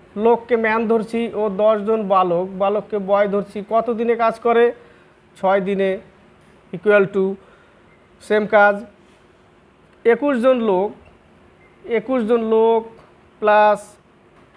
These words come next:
তিরিশ জন বালক কত দিনে করছে? তিন দিনে। এখান থেকে ম্যান আর বয়ের আমরা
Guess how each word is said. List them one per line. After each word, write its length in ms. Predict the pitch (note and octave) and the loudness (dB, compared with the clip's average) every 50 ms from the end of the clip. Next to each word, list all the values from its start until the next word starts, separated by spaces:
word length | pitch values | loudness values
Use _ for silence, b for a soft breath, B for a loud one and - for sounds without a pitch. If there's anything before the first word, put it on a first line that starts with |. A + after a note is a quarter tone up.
| _ _ _ _ _ _ _ _ _ _ - | _ _ _ _ _ _ _ _ _ _ -10
তিরিশ 280 | A#3 A#3 A#3 B3 A#3+ G#3+ G3 G#3+ | -6 -4 -2 -2 -2 -2 -2 -2
জন 120 | A3 A3 G#3+ G3+ | -2 0 0 0
বালক 380 | G#3 G3 G3 G3 G3+ G3+ G3 F#3+ F#3+ - - - | 0 0 0 0 -2 -2 -2 -4 -6 -10 -8 -4
কত 140 | G#3 G#3+ G3 A3+ G#3+ | -2 -2 -2 -2 -4
দিনে 160 | A#3 A#3 A#3 G#3 A3 | -4 -2 -2 -2 -2
করছে? 280 | A3+ G#3 - - B3+ A#3+ B3 B3 C4 - - - _ _ _ _ _ _ _ _ _ _ _ _ _ - | -4 -4 -2 0 2 2 2 2 -2 -6 -14 -20 _ _ _ _ _ _ _ _ _ _ _ _ _ -8
তিন 160 | A#3 A3+ A#3 A3 G#3 | -6 -4 -4 -4 -2
দিনে। 240 | G#3+ G#3+ G#3 G3+ G3+ G3 G#3 - - _ _ _ _ _ _ _ _ _ _ _ _ _ _ _ _ _ _ _ _ _ _ _ _ _ - - - - - - G3 | -2 -2 0 0 -2 -2 -6 -10 -16 _ _ _ _ _ _ _ _ _ _ _ _ _ _ _ _ _ _ _ _ _ _ _ _ _ -20 -20 -20 -20 -10 -6 -4
এখান 180 | F#3+ F#3+ A3+ A3 G3+ | -2 -2 -2 0 0
থেকে 160 | A3 G#3 A3 G#3+ G#3 G3+ | 0 0 0 0 0 0
ম্যান 220 | G3+ G#3 G#3+ G#3+ G#3+ G3 F#3+ G3 G3 G3 | 0 0 0 0 0 -2 -2 0 2 2
আর 100 | G3 F#3+ G3 F3+ - - _ _ _ _ - D#3+ E3+ | 2 2 0 -4 -10 -16 _ _ _ _ -10 -4 0
বয়ের 320 | F3+ F#3 F#3+ G#3 A3+ C4 C4+ - - _ _ _ _ _ _ _ _ _ _ _ _ _ _ - | 0 2 2 2 2 0 -2 -6 -16 _ _ _ _ _ _ _ _ _ _ _ _ _ _ -10
আমরা 160 | F3 F#3 G3 | -8 -6 -6